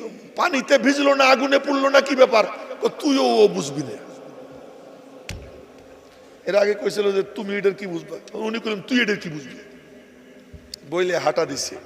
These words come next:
কিতাবপত্র ফেলাইয়া বুড়ার পিছে দৌড় দিছে। বুড়া কয়, "তোরেই তো নেওয়ার জন্য আমি আইছি, আয়।"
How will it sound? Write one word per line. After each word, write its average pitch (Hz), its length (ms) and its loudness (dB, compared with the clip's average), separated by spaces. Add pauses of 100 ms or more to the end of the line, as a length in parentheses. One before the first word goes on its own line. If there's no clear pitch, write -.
(500)
কিতাবপত্র 165 680 -6
ফেলাইয়া 165 480 -4 (360)
বুড়ার 175 260 0
পিছে 175 280 -6
দৌড় 156 260 -4
দিছে। - 240 -14 (880)
বুড়া 170 220 0
কয়, 170 180 -2
"তোরেই 175 400 -2
তো 196 80 0
নেওয়ার 185 300 2
জন্য 160 240 -4
আমি 160 200 -4
আইছি, 147 340 -6
আয়।" 113 280 -6